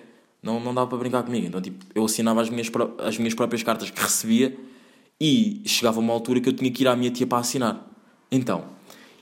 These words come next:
eu dou-lhe a etiqueta que tem, tipo, a cola e digo, "Ah, tia",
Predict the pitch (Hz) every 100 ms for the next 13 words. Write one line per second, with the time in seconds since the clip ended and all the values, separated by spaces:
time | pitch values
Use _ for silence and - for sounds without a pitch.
0 | - 127 131 175 190 127 - 123 127 135
1 | 131 123 113 113 160 - - - 147 135
2 | 139 131 135 127 123 117 113 110 98 73
3 | - - 117 - 107 113 - - - _
4 | _ - 110 110 - - 135 120 131 143
5 | 143